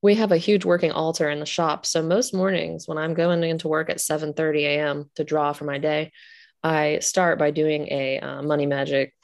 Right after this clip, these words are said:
or money draw spell. And I also cleanse the studio. You know, people are crying and, and processing. And, like, we have a lot of stuff moving through that <laughs> shop.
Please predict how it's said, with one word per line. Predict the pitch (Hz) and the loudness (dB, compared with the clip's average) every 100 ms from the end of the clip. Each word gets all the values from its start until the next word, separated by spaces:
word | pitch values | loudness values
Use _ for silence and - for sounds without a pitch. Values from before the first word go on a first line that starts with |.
| - | -6
or | 147 | -4
money | 147 143 | -2 -2
draw | 139 143 143 | 0 2 0
spell. | 147 - 147 151 156 160 - | -2 0 0 2 -2 -6 -6
And | 147 139 | -4 -4
I | 135 | -4
also | 147 - 147 139 | -4 0 0 0
cleanse | - 156 151 147 | -4 -2 0 0
the | 143 | -2
studio. | - 156 160 156 156 156 _ _ _ _ _ _ | -2 -2 0 0 -2 -6 _ _ _ _ _ _
You | 113 | -2
know, | - | -2
people | - - 170 | 0 0 2
are | 131 | 2
crying | - - 180 185 180 170 160 147 | -2 -6 -2 0 2 0 0 -4
and, | 147 - 175 | -8 -12 -14
and | 165 - | -10 -10
processing. | - 156 156 - 147 - 147 139 117 | -2 0 0 0 -2 0 -2 -2 -2
And, | |
like, | 127 - | -6 -2
we | 185 | 0
have | 151 | 2
a | |
lot | 127 131 135 | 0 0 -2
of | 131 | -4
stuff | - 151 127 | -2 -2 -2
moving | 143 139 127 131 | -4 -4 -4 -2
through | 143 | -2
that | 143 - | 0 0
<laughs> | - | 0
shop. | - - 302 | -2 -4 -4